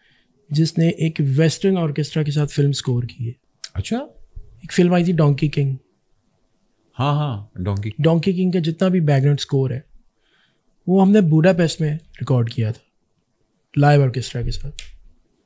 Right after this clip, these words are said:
Speaker 2: ये मुझे क्यों नहीं पता?
Speaker 1: ये बात पता नहीं क्यों नहीं निकली बाहर और इसे ना ज़्यादा फैलाया गया,
Speaker 2: आया।
Speaker 1: ना मेरी तरफ से, ना प्रोड्यूसर्स की तरफ से। हालांकि एक बहुत बड़ी अचीवमेंट है
Speaker 2: हम्म।
Speaker 1: मेरे लिए भी और उस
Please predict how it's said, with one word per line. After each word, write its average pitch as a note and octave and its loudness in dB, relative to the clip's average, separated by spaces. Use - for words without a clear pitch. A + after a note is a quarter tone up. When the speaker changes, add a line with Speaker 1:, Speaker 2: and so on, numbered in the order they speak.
Speaker 2:
ये B2+ 2
मुझे A#2 2
क्यों G3 0
नहीं G3 2
पता? - -10
Speaker 1:
ये F3+ 8
बात F3 4
पता F3+ 2
नहीं G#3+ 4
क्यों G#3 2
नहीं G#3+ 6
निकली E3 4
बाहर C3+ 4
और D3 6
इसे E3 2
ना D#3+ 6
ज़्यादा D3 4
फैलाया B2+ 2
गया, B2+ 0
Speaker 2:
आया। F2 -6
Speaker 1:
ना D#3 2
मेरी D3 6
तरफ D#3+ 4
से, E3 -4
ना D#3 -8
प्रोड्यूसर्स B2 -4
की C#3+ -10
तरफ B2 -10
से। C#3+ -14
हालांकि D3+ 4
एक D#3+ 2
बहुत E3 -2
बड़ी D#3+ 2
अचीवमेंट C#3+ 2
है C3 0
Speaker 2:
हम्म। C3+ -2
Speaker 1:
मेरे C3 4
लिए D3+ 2
भी C3+ -4
और E3+ 4
उस - -4